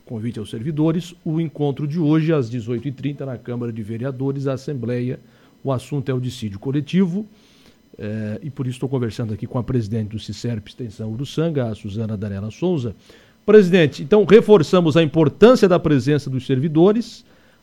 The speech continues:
para às dezoito e trinta comparecerem pra analisar a proposta e que a administração os chame, né, nas próximas horas pra analisar esses pontos, né?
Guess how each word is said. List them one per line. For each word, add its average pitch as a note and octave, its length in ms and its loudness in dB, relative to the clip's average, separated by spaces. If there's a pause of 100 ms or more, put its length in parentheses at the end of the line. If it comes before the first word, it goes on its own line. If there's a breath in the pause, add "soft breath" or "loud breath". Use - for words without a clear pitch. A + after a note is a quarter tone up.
para D#3+ 380 4
às D3+ 460 -2
dezoito E3+ 560 2
e - 20 -8
trinta E3+ 380 -6
comparecerem F3 800 -8
pra C#3+ 320 -10 (100)
analisar B2+ 560 -4
a A#2+ 60 -4
proposta D#3 600 -2
e A3 80 -4
que A3 200 -6
a G#3+ 60 -2
administração G#3+ 720 -4 (480 soft breath)
os A#2 80 -8
chame, D3 340 4
né, E3 260 2
nas C3+ 160 -2
próximas C3+ 480 0
horas C#3+ 400 -2 (260)
pra D#3 140 8
analisar D3+ 460 6
esses D3+ 220 -2
pontos, B2 440 -2
né? F#2 120 -6